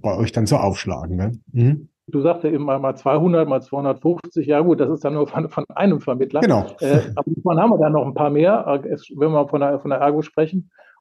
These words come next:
Speaker 2: Und dann kommen natürlich ganz andere Stückzahlen nachher hinten natürlich raus.
Speaker 1: Hm.
Speaker 2: Aber da ist natürlich auch nach Jahre später die Herausforderung, wie kriegst du diesen kleinteiligen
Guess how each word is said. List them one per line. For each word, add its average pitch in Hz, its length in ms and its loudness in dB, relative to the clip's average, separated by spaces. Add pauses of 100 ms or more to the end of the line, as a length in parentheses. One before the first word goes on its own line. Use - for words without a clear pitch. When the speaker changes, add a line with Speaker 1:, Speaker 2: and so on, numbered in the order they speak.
Speaker 2:
Und 139 60 -4
dann 147 140 2
kommen 160 180 2
natürlich 147 260 0
ganz 143 160 -2
andere 151 220 2
Stückzahlen 151 420 -4
nachher 120 300 -2
hinten 120 260 -8
natürlich 110 460 -10
raus. 113 280 -18 (260)
Speaker 1:
Hm. 110 220 0
Speaker 2:
Aber 135 220 2
da 139 280 2
ist 190 140 2
natürlich 156 360 0
auch 156 160 0
nach 151 180 -2
Jahre 147 300 -2
später 151 340 2
die 139 160 0
Herausforderung, 139 640 0
wie 139 100 -4
kriegst 151 300 -10
du 143 60 -8
diesen 127 420 -8 (220)
kleinteiligen 139 960 0